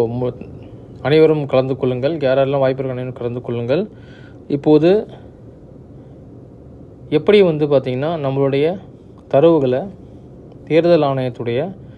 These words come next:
இணையதளத்துலேருந்து எடுக்கிறதுன்னு தெரிஞ்சுக்கலாம். முதல்ல நாம் இதற்காக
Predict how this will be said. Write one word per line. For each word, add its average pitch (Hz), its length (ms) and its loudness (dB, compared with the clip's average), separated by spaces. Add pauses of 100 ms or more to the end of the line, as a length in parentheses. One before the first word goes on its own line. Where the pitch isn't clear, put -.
(140)
இணையதளத்துலேருந்து 139 600 0
எடுக்கிறதுன்னு 127 460 -2
தெரிஞ்சுக்கலாம். 120 500 -6 (1400)
முதல்ல 175 520 2 (380)
நாம் 139 300 0
இதற்காக 143 640 2